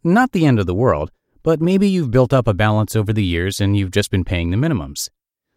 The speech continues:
This is the best reason to use the zero percent balance transfer credit cards, in my opinion. Credit card arbitrage.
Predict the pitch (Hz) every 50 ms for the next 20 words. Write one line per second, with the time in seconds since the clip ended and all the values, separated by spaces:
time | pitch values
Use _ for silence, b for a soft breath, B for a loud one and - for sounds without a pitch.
0 | _ - 147 208 214 - 180 160 135 120 110 92 90 - - 165 - - 101 98
1 | 85 - 95 90 85 - 92 90 98 98 90 - - 95 85 98 95 92 92 87
2 | - 90 - - 90 85 85 - - - 92 92 90 92 90 - - - 98 87
3 | 85 - - 85 80 - - 107 87 80 - 82 69 71 73 - 90 92 107 123
4 | 120 87 76 - 92 82 76 71 - - _ _ _ _ _ _ _ _ _ _
5 | _ _ _ _ _ _ _ _ _ - - 185 202 214 196 - - 127 113 113
6 | 113 - _ - 113 110 98 90 - - 98 82 73 71 67 - -